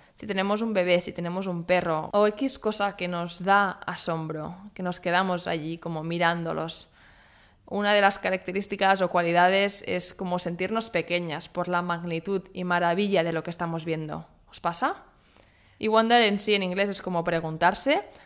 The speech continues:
Dentro de este mismo efecto de asombro es con un toque como más curioso. Como ella lo define, es como la maravilla que nos transmiten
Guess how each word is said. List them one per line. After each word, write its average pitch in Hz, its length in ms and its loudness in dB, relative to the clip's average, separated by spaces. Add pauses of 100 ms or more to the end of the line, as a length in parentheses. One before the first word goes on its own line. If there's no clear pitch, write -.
Dentro 220 240 4
de 233 60 4
este 214 220 0
mismo 202 300 0
efecto 185 440 0
de 175 80 0
asombro 202 600 0 (180)
es - 100 -6
con 196 120 -2
un 185 100 -2
toque 196 300 0
como 165 200 -2
más 170 200 0
curioso. 160 580 -6 (380)
Como 175 280 0
ella 202 200 4
lo 208 100 4
define, 214 320 -2
es 233 140 -2
como 180 240 0
la 170 100 2
maravilla 170 800 0
que 180 100 -6
nos 175 160 -4
transmiten 190 600 -4